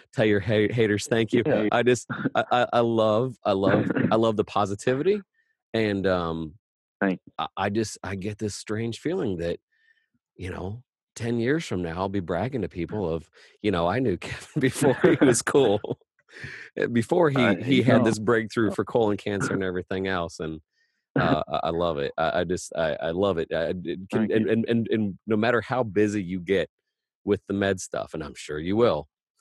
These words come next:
Speaker 1: I'm one of those crazy guys that thinks
Speaker 2: Yeah.
Speaker 1: that the inspiration you're providing, um, especially to young people, I'm not gonna say is
Speaker 2: Mm-hmm.
Speaker 1: as important as curing cancer. It is not, but it's, it's,
Speaker 2: Mm-hmm.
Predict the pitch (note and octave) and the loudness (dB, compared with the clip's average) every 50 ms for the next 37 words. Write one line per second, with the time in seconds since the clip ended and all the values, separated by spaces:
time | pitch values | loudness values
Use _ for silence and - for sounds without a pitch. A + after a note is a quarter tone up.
0 | _ _ _ _ _ _ _ _ _ _ _ _ _ _ _ - F2 F#2 G2+ G#2+ | _ _ _ _ _ _ _ _ _ _ _ _ _ _ _ -2 0 0 2 2
1 | G#2 G2+ G2+ G2+ G2+ F2+ F#2 F#2 F#2 - - - G2+ G#2 F#2+ G2 F#2+ G2 G#2+ G#2+ | 2 2 2 0 2 0 0 0 -2 -2 -2 0 0 0 0 0 0 0 2 2
2 | G#2 F#2+ F#2 - - D#2+ F#2 F2+ F2+ D2+ - F2 E2 D#2 F2 F#2 F#2+ D#2 G2 G#2 | 2 0 -2 -4 -6 -4 -4 -4 -4 -4 -2 -2 -2 -2 -2 -4 -2 -2 -2 -4
3 | G2+ - - G#2 G#2 G#2+ G#2 - - F#2+ F2 F2 D#2+ - F#2 D#2 D#2 D#2+ D#2+ F2 | -4 -4 -2 0 0 0 0 -2 -4 -6 -6 -6 -4 -4 -4 -2 -2 0 0 0
4 | G2 A2+ B2 C3 C3+ C#3 - _ _ _ - D#2+ E2+ D#2+ D#2+ C2 G1+ G1+ G1+ G#1+ | 0 -2 -4 -6 -10 -16 -20 _ _ _ -4 -4 -4 -4 -4 -6 -8 -10 -14 -16
5 | - - - - - F#2 F2 - - G#2+ G2+ F2+ F2+ G2+ A2 - - C3+ - - | -16 -16 -14 -8 -6 -4 -4 -4 -4 -4 -4 -2 -2 -4 -4 -4 -6 -6 -4 -4
6 | D#3+ D#3+ D3+ _ _ _ _ _ _ _ _ _ _ _ _ _ _ _ _ _ | -4 -4 -6 _ _ _ _ _ _ _ _ _ _ _ _ _ _ _ _ _
7 | _ _ - B2+ C3+ C#3 C#3+ C3 - A#2 G#2+ F#2+ - - G2 F#2+ F#2 F2+ F2+ F2 | _ _ -2 0 2 2 2 2 2 2 0 0 0 0 0 0 2 2 2 0
8 | F2 F2 - G2+ A2 G#2 A2 A2+ G#2+ C3 B2 A2+ A#2 B2+ C3+ C#3 D3+ D#3 D3+ C3 | 0 0 0 0 2 2 2 2 2 2 0 0 0 0 0 2 0 -2 -2 -2
9 | - - D3 D#3 D3 - D3 D#3 D#3 - - - F2 E2 E2 D2+ D#2 E2 D#2+ D#2 | -2 -2 -2 -2 -2 -2 -4 -4 -2 -2 -2 -2 -2 -2 -2 -4 -4 -6 -6 -6
10 | F2+ G2+ - - - - - D#2 E2+ F#2 - _ _ _ - G#2 - - - - | -8 -10 -10 -14 -18 -18 -12 -8 -8 -8 -8 _ _ _ -10 -8 -8 -10 -18 -8
11 | _ - G2 F#2+ - - F#2+ F2 | _ -4 -4 -2 -4 -6 -6 -6